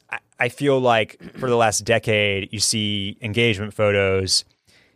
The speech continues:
and what you're getting is, like, a pair of Clark's Desert boots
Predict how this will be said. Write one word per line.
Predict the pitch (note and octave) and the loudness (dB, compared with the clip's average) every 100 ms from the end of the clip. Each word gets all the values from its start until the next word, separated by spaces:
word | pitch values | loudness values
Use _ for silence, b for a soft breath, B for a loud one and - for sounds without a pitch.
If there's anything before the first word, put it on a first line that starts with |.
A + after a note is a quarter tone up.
| b | b
and | A#2 | -2
what | A2 | 0
you're | G#2 G#2+ | 0 0
getting | C3 B2 A2+ G#2+ | 2 2 0 -4
is, | G2 | -2
like, | A2 G2 F#2+ - _ _ _ _ _ _ _ _ _ _ _ _ _ _ - | 2 2 0 -6 _ _ _ _ _ _ _ _ _ _ _ _ _ _ -8
a | |
pair | A#2+ B2+ | 0 2
of | A2+ | 2
Clark's | - B2+ C3 - | 2 0 0 0
Desert | B2 G#2+ A2+ | 0 0 -2
boots | A2 A2 G#2+ - - | 0 0 0 -2 -2